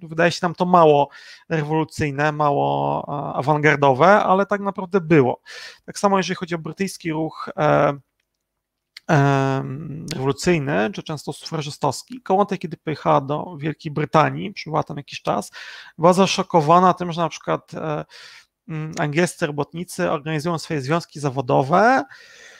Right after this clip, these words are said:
czy brytyjscy robotnicy, e, realizować te związki zawodowe, czy zbiera-, e, czy po prostu zebrania jakichś kółek partii w kościołach. Idą na nabożeństwo i tam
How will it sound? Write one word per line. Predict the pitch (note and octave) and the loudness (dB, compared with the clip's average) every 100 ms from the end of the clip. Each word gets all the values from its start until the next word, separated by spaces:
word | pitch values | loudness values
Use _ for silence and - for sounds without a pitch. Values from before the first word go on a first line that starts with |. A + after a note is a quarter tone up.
| - _ F3+ | -20 _ -4
czy | |
brytyjscy | D#3+ F3 - D3+ | 0 0 0 0
robotnicy, | D3 C#3+ D3 D#3 | 0 -2 -2 -4
e, | D3 C#3+ - D3 D3 D3 D#3+ E3 | -2 -4 -4 -4 -4 -4 -4 -4
realizować | D3+ C#3+ C#3 C#3+ | -4 -4 -4 -6
te | - | -6
związki | C#3 E3 - D3 | -2 -2 -2 0
zawodowe, | D3 C#3+ C#3 C#3 C#3+ | 2 2 2 0 0
czy | - | -4
zbiera-, | C3 C#3 D3+ D3 D#3 D#3+ D3+ D3 | -6 0 2 2 0 -2 -2 -2
e, | D3 | -6
czy | - | -8
po | D3 | -10
prostu | - D3+ - D3+ D3+ D#3 - - - | -10 -12 -8 -4 -4 -2 -4 -6 -12
zebrania | F#3 D#3 C#3+ D#3 D3+ | -6 -2 2 4 2
jakichś | - - | 0 -6
kółek | - D#3 C3+ - - | 4 6 6 2 -2
partii | - C#3+ - A3+ B3 A#3+ - - - _ | 2 2 0 -2 -2 -2 -10 -20 -20 _
w | - | 0
kościołach. | - - E3 B2 - - - _ _ _ _ _ | 2 6 6 6 4 -2 -16 _ _ _ _ _
Idą | A3 G3 F3+ D#3+ | -2 4 4 4
na | D3+ D3 C#3+ C#3+ - | 4 4 2 -4 -6
nabożeństwo | D#3 C#3+ D3 F3 G#3 - - C4+ C4+ B3+ - _ C#4+ | -2 2 4 4 4 0 2 4 4 2 -8 _ -10
i | B3+ | 0
tam | A#3 | 0